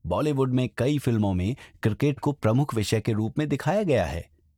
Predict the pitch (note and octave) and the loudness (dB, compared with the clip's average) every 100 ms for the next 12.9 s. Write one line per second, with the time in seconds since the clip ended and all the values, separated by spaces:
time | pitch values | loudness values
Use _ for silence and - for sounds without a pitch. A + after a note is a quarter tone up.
0 | _ _ _ _ _ - A2+ A2 A2+ A2 | _ _ _ _ _ 0 2 2 2 0
1 | G#2+ G2 A#2+ - G#2+ - F#2+ F#2 A#2 A#2+ | -4 -2 -4 -2 -4 -2 -2 2 2 0
2 | A#2 G#2 E2 G2 C#3+ E3+ D3+ B2+ F#2 C#2+ | -2 -4 -2 0 0 0 0 0 0 -4
3 | D2+ - _ _ _ _ G2+ A#2 G2 F#2+ | -10 -16 _ _ _ _ 2 4 2 2
4 | B2+ D#3 D3+ E3 F3+ G3 B2 F#2+ F#2 D2 | 0 -2 -2 -2 0 0 0 0 -4 -6
5 | C#2+ - _ _ _ - - _ C#3+ C#3 | -12 -16 _ _ _ -20 -20 _ -2 0
6 | E3 - - G2 F#2+ A#2+ C3+ A#2+ G#2+ - | -2 -2 0 2 4 2 2 0 -4 -2
7 | A#2 A2+ A2 F#2+ F2 F#2 D#2 - _ _ | -2 0 0 0 0 0 -2 -6 _ _
8 | _ _ _ _ - E3 - G3 - - | _ _ _ _ -4 -4 0 0 0 -2
9 | F2+ F#2 B2 C#3+ B2+ A2 F#2+ F#2+ F2+ D#2 | 0 2 2 2 -2 -2 -2 -2 -2 -2
10 | F2+ A2+ B2+ A2+ G2+ E2+ G2 G#2+ A2+ F#2+ | 2 2 2 2 0 0 0 0 0 -2
11 | D2+ D#2+ A2+ A2 F2 A2 - E2+ F#2+ G#2 | -2 0 2 0 0 -4 -2 -2 0 0
12 | G#2 A2 F2 D#2 D#2+ D2+ F#2+ D#2+ D2+ | 0 0 0 -2 -4 -2 -2 -4 -8